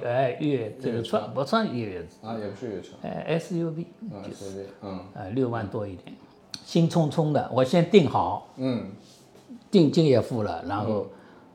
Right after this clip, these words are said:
Speaker 1: 等他们通知可以拿了，我一个人开车到成都一千七百多公里。
Speaker 2: 哦，在成都啊？
Speaker 1: 对。
Speaker 2: 你开了尼桑从上海
Speaker 1: 哎，从上海开过去，
Speaker 2: 开到成都。<laughs>
Speaker 1: 我开了，
Speaker 2: 一千七百公里。
Speaker 1: 哎，我开了三天。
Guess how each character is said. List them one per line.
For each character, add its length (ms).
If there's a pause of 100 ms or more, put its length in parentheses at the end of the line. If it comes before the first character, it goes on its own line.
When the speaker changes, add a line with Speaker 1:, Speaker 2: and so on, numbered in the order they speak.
(180)
Speaker 1:
等 140
他 120
们 140
通 220
知 280 (440)
可 120
以 100
拿 240
了， 160 (1000)
我 100
一 80
个 140
人 140
开 180
车 280 (480)
到 160
成 220
都 320
一 100
千 240
七 140
百 140
多 120
公 200
里。 120
Speaker 2:
哦， 80
在 120
成 380
都 140
啊？ 200
Speaker 1:
对。 120 (840)
Speaker 2:
你 200
开 180
了 100
尼 160
桑 280
从 440
上 100
海 200
Speaker 1:
哎， 40
从 160
上 160
海 200
开 120
过 200
去， 120
Speaker 2:
开 60
到 80
成 160
都。 160 (240)
<laughs> 60
Speaker 1:
我 60
开 240
了， 80
Speaker 2:
一 40
千 80
七 60
百 160
公 220
里。 100
Speaker 1:
哎， 260
我 80
开 160
了 60
三 240
天。 260